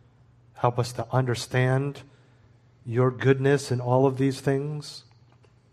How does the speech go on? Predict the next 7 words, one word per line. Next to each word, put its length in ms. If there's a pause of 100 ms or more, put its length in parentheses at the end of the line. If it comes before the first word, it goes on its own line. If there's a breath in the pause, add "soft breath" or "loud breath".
(960 soft breath)
help 260
us 120
to 100
not 280
buy 200
into 560
society's 960